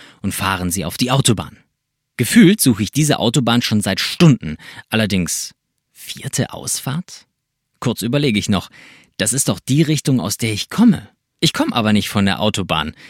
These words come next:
Die Anweisung ist also total unlogisch. Aber anstatt meinem gesunden Menschenverstand zu vertrauen, befolge ich brav die Anweisung. Wer weiß, vielleicht habe ich ja irgendeine Abzweigung übersehen. Nein, Pustekuchen.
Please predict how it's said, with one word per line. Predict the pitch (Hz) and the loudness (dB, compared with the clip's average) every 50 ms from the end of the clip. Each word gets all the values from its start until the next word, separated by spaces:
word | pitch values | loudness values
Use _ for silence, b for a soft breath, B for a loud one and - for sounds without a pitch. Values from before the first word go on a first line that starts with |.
| B B B B _ | B B B B _
Die | - - | -4 0
Anweisung | 113 127 135 143 151 139 147 135 | 0 0 2 0 0 2 2 0
ist | 123 - | 0 -2
also | - 131 123 117 | -2 -2 -4 -4
total | - 127 - 123 135 151 - _ | -2 -2 -2 -2 -2 -4 0 _
unlogisch. | 220 220 185 113 90 73 - - - - - - - _ _ _ _ _ _ _ | 6 6 6 6 2 -4 -6 -6 -6 -6 -6 -6 -10 _ _ _ _ _ _ _
Aber | - 139 139 | -2 -2 0
anstatt | 135 127 - - - 185 - - | 2 2 2 2 2 0 0 0
meinem | 151 127 117 110 110 | 0 2 4 4 2
gesunden | 101 104 98 120 147 - - 110 107 | 2 2 0 0 0 0 2 2 4
Menschenverstand | 127 175 202 - - - - 87 - - 85 82 - | 4 4 2 0 -2 -4 -4 -4 -4 -4 -4 -6 -6
zu | - - | -8 -8
vertrauen, | - 95 - - - 104 120 147 156 B B B B - | -8 -8 -8 -4 -2 0 2 2 2 B B B B -6
befolge | 247 - - 160 120 110 95 95 | -6 0 2 4 4 4 4 2
ich | 90 90 - - | 0 -2 -4 -8
brav | 95 92 98 101 101 - - | -6 -2 0 0 0 -2 -4
die | - 110 - | -6 -6 -4
Anweisung. | 98 95 90 85 87 90 87 85 92 90 87 80 b b b b b | -2 -4 -2 0 0 -2 -2 -2 -2 -2 -2 -2 b b b b b
Wer | - 78 80 | -14 -10 -6
weiß, | 123 151 175 - - - - - - _ _ _ | -4 -2 -2 -4 -4 -10 -12 -14 -16 _ _ _
vielleicht | _ - - 90 85 104 147 180 - - | _ -8 -8 -6 -2 -2 -2 -4 -2 -4
habe | 160 143 135 | -4 -4 -4
ich | 120 - | -4 -4
ja | 117 - - | -4 -4 -2
irgendeine | - 110 107 113 110 - 113 123 113 82 | -2 0 0 0 0 0 -2 -2 0 0
Abzweigung | 87 - - - 101 95 98 101 104 95 | -2 -4 -4 -4 -4 -4 -2 -2 -4 -4
übersehen. | 104 120 139 151 160 147 - - - _ _ _ _ _ _ _ _ _ _ _ _ _ _ _ _ | -4 -4 -2 -2 0 -2 -2 -4 -10 _ _ _ _ _ _ _ _ _ _ _ _ _ _ _ _
Nein, | - 151 - - _ _ _ _ _ | -4 -4 -4 -4 _ _ _ _ _
Pustekuchen. | - 151 120 - - 98 - 107 98 - - 95 | 0 0 0 0 -2 -4 -4 -4 -4 -2 -2 -4